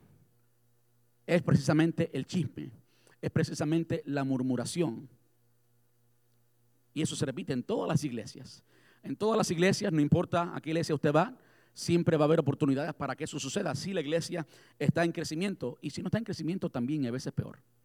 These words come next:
Así que yo prefiero pagar el precio por el crecimiento que pagar el precio por la falta de crecimiento. Antes de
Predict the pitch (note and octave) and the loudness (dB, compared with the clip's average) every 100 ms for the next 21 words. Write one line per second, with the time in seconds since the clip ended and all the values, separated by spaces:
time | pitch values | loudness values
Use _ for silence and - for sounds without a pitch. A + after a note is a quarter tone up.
0 | _ _ - E3 D#3+ C#3+ - A#2 D#3+ E3 | _ _ -8 -8 -6 -8 -4 0 2 0
1 | - F#3+ D#3 D3 F3+ F3+ F3 F#3+ - A3 | 0 0 0 0 0 0 0 0 0 -6
2 | - - - D3+ C#3 E3+ B3+ F#3 D#3 F3+ | -8 -4 2 2 2 0 4 4 4 -2
3 | A#3 _ _ _ - E3 E3 D#3 E3 E3 | -8 _ _ _ -4 0 2 2 0 0
4 | F#3 F3+ D3+ C3 G3+ A#3+ F#3 B2+ A2 - | 0 0 0 0 -2 -4 -4 -6 -6 -14
5 | - - - D3+ C#3 - C#3 A#2 G#2+ - | -20 -20 -4 -2 -2 0 0 0 -6 -12
6 | - _ _ _ _ _ _ - _ _ | -16 _ _ _ _ _ _ -20 _ _
7 | _ _ _ _ _ - D4 - C4+ G3+ | _ _ _ _ _ 4 4 8 8 8
8 | F#3+ G3 | 2 0